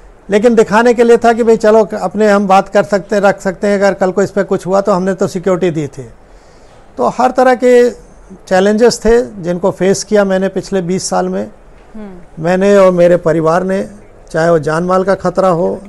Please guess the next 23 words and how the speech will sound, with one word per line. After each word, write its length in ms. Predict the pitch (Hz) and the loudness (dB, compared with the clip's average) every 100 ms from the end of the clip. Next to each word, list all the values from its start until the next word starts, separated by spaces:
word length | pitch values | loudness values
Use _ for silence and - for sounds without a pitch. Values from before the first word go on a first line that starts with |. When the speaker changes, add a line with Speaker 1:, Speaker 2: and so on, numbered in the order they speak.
| - - | -18 -4
Speaker 1:
चाहे 240 | 170 175 | 0 2
वो 120 | 170 | 2
अपने 420 | 170 175 175 175 165 - - - - 151 | 0 -2 -2 -2 -4 -10 -20 -20 -18 -8
रोजी 260 | 156 185 | -2 0
रोटी 260 | 190 190 196 | 0 0 0
के 220 | 190 190 | 0 0
संकट 560 | - - 180 175 190 147 | -4 -10 -8 -2 -2 -2
हो, 200 | 202 - - | -10 -12 -8
ये 80 | 226 | -8
सब 200 | - 247 | -4 -4
फेस 260 | - 226 - | 2 0 2
किया 200 | 214 180 | 0 0
मैंने। 220 | 139 135 120 - - - - - | -4 -10 -14 -20 -20 -20 -20 -16
Speaker 2:
हम्म। 240 | 208 175 - | -16 -16 -12
Speaker 1:
लेकिन 220 | 180 208 | -4 0
आज 180 | 190 185 | 0 2
इस 140 | 196 147 | 0 0
बात 260 | 190 202 | -2 0
का 100 | 214 | 0
मुझे 220 | 202 190 | 0 0
सुकून 400 | 175 165 185 202 | -2 -4 -2 0
है 340 | 180 220 - - - - - - | 0 -2 -6 -20 -20 -20 -20 -2
कि 260 | 226 220 | 0 0